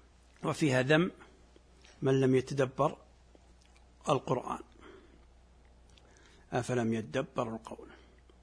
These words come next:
ومن فوائد الآيات أن الحكمة من تدبر القرآن هو العمل بهذا القرآن العظيم، وفيها أن تدبر القرآن سبب للهداية،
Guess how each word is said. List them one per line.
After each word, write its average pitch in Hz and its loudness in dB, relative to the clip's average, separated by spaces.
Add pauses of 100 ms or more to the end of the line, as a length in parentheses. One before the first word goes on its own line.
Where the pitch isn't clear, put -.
(460)
ومن 135 0
فوائد 143 2
الآيات 123 -2
أن 151 0
الحكمة 120 -2 (1700)
من 127 0
تدبر 131 -2
القرآن 123 -4 (380)
هو 127 0 (420)
العمل 127 -2
بهذا 117 -4
القرآن 110 -8
العظيم، 104 -12
وفيها 139 -4
أن 147 0
تدبر 147 -2
القرآن 151 -6
سبب 175 -2
للهداية، 139 -4